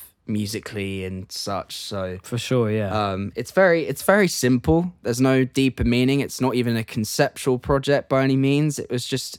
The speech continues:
Speaker 1: you know, music I was writing when I was very happy, happily in love too. And, uh, I think, I think it really reflects that. And, um, yeah, it's been a, this has been an ongoing thing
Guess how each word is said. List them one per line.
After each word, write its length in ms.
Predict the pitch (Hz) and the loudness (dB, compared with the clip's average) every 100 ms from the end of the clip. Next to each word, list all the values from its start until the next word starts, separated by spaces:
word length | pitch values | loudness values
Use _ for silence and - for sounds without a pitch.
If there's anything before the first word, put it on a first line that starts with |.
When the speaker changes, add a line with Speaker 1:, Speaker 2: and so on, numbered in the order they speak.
| - | -6
Speaker 1:
you 100 | 131 | -2
know, 240 | 113 113 - - - | -2 -4 -8 -18 -2
music 340 | 143 147 143 | 0 2 2
I 60 | 127 | 2
was 200 | 127 120 | 2 4
writing 300 | 131 117 120 | 4 4 2
when 100 | 117 | 0
I 60 | 113 | 0
was 120 | 113 | 0
very 240 | 123 120 | 2 2
happy, 640 | 120 135 123 135 127 120 - _ _ - | 0 0 0 0 0 0 -6 _ _ -2
happily 480 | 156 147 139 135 127 | -2 0 2 4 4
in 180 | 120 123 | 4 2
love 480 | 120 123 131 - - | 2 0 -4 -14 -10
too. 440 | - 120 120 131 - - | -2 0 2 -2 -8 -10
And, 480 | 117 113 107 104 101 - - _ | -6 -4 -4 -6 -8 -12 -20 _
uh, 400 | 117 104 104 98 98 - | -8 -6 -4 -6 -10 -14
I 80 | 107 | -8
think, 360 | 127 117 - _ _ _ _ _ - | -4 -6 -8 _ _ _ _ _ -10
I 60 | |
think 160 | 113 123 | -4 -2
it 60 | 117 | 0
really 260 | 117 107 | 0 0
reflects 520 | 104 98 113 - - - | -2 -2 -4 -4 -8 -8
that. 260 | 87 65 _ _ | -8 -10 _ _
And, 360 | 110 101 98 92 | -8 -6 -6 -6
um, 380 | 104 101 101 104 _ _ _ - | -4 -4 -6 -10 _ _ _ -10
yeah, 140 | 113 98 | -8 -8
it's 100 | - | -4
been 160 | 131 | -2
a, 240 | 123 104 - _ _ _ - _ - | 0 -2 -6 _ _ _ -20 _ -10
this 140 | 135 | -6
has 100 | - | -6
been 140 | 120 135 | 0 0
an 140 | 117 | 0
ongoing 720 | 110 120 113 117 110 107 104 | -2 -4 -2 -2 -2 -2 -6
thing 600 | 107 - 107 95 90 104 | -10 -6 -6 -4 -8 -10